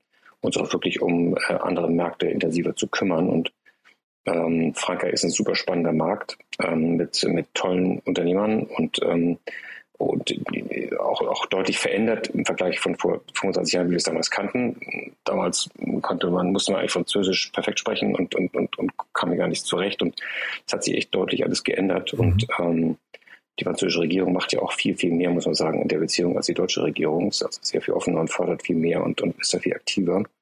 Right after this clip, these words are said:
Speaker 1: Das hat zu einem sehr, sehr interessanten Ökosystem in Frankreich geführt, was man, was man am besten, ist nach wie vor unsere Meinung, bearbeiten kann, wenn man echt wirklich vor Ort ist.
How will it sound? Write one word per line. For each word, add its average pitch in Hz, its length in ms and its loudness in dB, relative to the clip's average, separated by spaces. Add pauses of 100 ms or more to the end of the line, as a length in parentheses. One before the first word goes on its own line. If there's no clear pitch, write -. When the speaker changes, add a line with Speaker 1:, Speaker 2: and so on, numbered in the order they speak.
(540)
Speaker 1:
Das - 120 0
hat - 120 -2
zu 92 80 0
einem 90 100 2
sehr, 95 140 2
sehr 95 100 2
interessanten - 480 0
Ökosystem 82 500 0
in 76 80 0
Frankreich - 380 -2
geführt, - 420 -2
was - 120 0
man, 82 280 2 (220)
was - 160 -2
man 90 160 0
am 85 140 2
besten, 92 540 2
ist - 220 -2
nach 90 220 -2
wie 92 80 -2
vor - 140 -2
unsere 90 180 0
Meinung, 85 380 0 (120)
bearbeiten 90 460 -2
kann, 87 220 -2
wenn 82 80 0
man - 100 0
echt - 140 -2
wirklich - 200 -4
vor - 200 -2
Ort - 200 -2
ist. - 220 -6